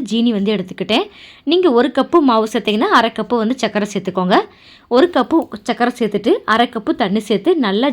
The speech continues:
சர்க்கரை வந்து நல்லா கரைஞ்சு, லைட்டா, அதாவது, ஒரே ஒரு கம்பி பாக பதம் மட்டும் வர ஸ்டார்ட் ஆகும். அப்ப நம்ம வந்து ஸ்டவ்வை லோ ஃப்ளேம்ல வச்சுட்டு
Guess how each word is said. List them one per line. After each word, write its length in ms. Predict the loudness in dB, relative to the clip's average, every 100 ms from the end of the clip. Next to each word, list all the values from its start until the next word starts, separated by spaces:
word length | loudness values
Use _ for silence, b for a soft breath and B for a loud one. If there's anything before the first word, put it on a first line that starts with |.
| -2
சர்க்கரை 260 | -4 -2 -2
வந்து 160 | -2 -2
நல்லா 180 | -2 -4 -4
கரைஞ்சு, 400 | -4 -2 2 0 0 B B B 0
லைட்டா, 400 | 0 0 0 2 2
அதாவது, 240 | 2 0 -2 -4
ஒரே 140 | -2 0 0 0
ஒரு 100 | -2 -2
கம்பி 260 | 0 0 2 2
பாக 220 | 0 -2
பதம் 220 | -2 -2 -2
மட்டும் 280 | -2 -4 -2
வர 100 | -2 -2
ஸ்டார்ட் 340 | -4 -2 -2 -2
ஆகும். 200 | -2 -2
அப்ப 180 | -2 -2 -4
நம்ம 180 | -4 -4
வந்து 200 | 0 -2 B B B 0
ஸ்டவ்வை 300 | 2 2 2
லோ 100 | 0 0
ஃப்ளேம்ல 320 | 0 2 0
வச்சுட்டு 260 | -2 -2